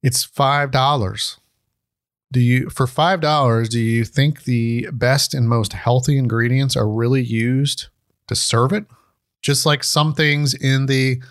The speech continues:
grocery store have certain preservatives to increase the shelf life, restaurants need to keep their food as fresh as they can for as long as possible in many cases. This is what should leave you wondering what you are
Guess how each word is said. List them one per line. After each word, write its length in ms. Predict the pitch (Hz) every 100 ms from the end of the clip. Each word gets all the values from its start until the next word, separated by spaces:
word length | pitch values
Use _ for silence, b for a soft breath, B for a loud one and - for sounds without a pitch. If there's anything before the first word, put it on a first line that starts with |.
| B B B B B _ _ -
grocery 340 | 156 175 160
store 280 | - 135 127
have 100 | 127
certain 260 | 147 139
preservatives 920 | - 123 123 147 156 113 110 117 117 -
to 440 | 120 113 117 120
increase 460 | 113 113 135 131 -
the 120 | 113
shelf 500 | - - 139 165 -
life, 440 | 98 98 120 - _ _ _ _
restaurants 500 | 135 143 156 147 135
need 140 | 147 139
to 60 |
keep 320 | 127 143 135 -
their 300 | 131 135 185
food 520 | - 135 117 117 113
as 160 | 110 113
fresh 280 | - 127 127
as 100 | 110
they 140 | 113
can 640 | - 160 170 147 123 123 123
for 180 | 127
as 100 | 117
long 240 | 123 117 107
as 100 | 95
possible 680 | - 151 165 170 143 120 104
in 80 |
many 180 | 101 90
cases. 520 | - - - - - - _ _ -
This 200 | 156 180
is 100 | 143
what 160 | 131
should 220 | - 131 113
leave 340 | 135 170 131
you 160 | 120 107
wondering 640 | 123 170 123 107 107 110
what 240 | 120 123
you 260 | 117 110 107
are 480 | 104 101 98 95